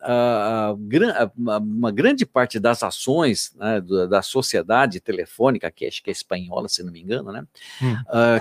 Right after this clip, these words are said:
Speaker 1: quem, quem, é, é, é, aplicava lá era o Fundo dos Aposentados da Espanha. Entendeu? Então,
Speaker 2: Certo.
Speaker 1: nos, nos, nos demais países,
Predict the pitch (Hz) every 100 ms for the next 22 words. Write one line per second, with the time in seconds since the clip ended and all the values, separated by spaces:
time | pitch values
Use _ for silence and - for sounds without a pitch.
0 | - 180 202 170 120 - 165 175 143 -
1 | 131 - 123 113 110 95 107 104 101 95
2 | 87 92 90 107 123 - 127 147 165 107
3 | 98 123 190 123 _ - - - 165 220
4 | - - 202 233 277 269 285 269 - -
5 | _ 170 185 196 185 202 185 185 - 165
6 | 190 196 190 226 214 - 226 175 95 _
7 | _ _ _ _ _ _ _ _ _ _
8 | - - _ 120 - 147 190 110 - 123
9 | 220 208 143 139 147 135 - - 208 254
10 | - 135 131 123 110 127 226 240 - 104
11 | 151 135 82 85